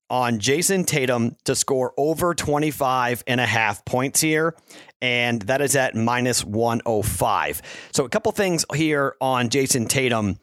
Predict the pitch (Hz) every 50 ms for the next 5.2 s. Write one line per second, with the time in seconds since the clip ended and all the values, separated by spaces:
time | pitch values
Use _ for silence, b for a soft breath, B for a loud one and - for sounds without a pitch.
0 | B B B B B - 131 - - 135 117 - - 147 151 151 151 147 131 -
1 | 139 120 - - - 117 104 127 120 117 101 - 95 87 78 107 127 139 - 170
2 | 185 190 170 156 - - - - 113 107 98 - - - 101 104 113 131 156 190
3 | 196 - B B B B B B B B _ - 120 113 - 143 - 147 135 131
4 | 131 131 127 120 110 - 156 165 165 170 160 160 160 151 135 127 123 131 143 156
5 | 151 160 151